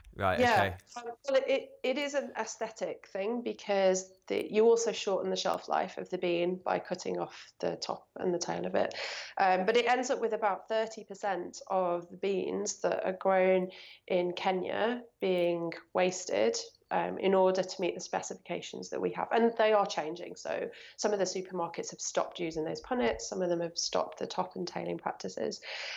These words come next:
Speaker 2: Um, but this, so this waste that is caused by, it is caused, you know, in Kenya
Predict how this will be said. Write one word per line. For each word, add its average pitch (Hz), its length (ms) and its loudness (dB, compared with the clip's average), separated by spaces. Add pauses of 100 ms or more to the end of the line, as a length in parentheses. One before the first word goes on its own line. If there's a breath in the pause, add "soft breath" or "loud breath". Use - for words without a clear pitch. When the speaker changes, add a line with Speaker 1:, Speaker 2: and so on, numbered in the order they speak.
(120)
Speaker 2:
Um, 185 340 4 (320 loud breath)
but 220 100 4
this, 240 240 0 (120)
so - 160 -8
this 220 200 -2
waste 233 500 2
that 190 180 2
is 185 100 -6
caused 196 420 -4
by, 175 420 0 (560)
it 196 260 -4
is - 80 -10
caused, 196 340 0 (300)
you 196 80 0
know, - 160 0 (120)
in 240 260 6
Kenya 175 500 0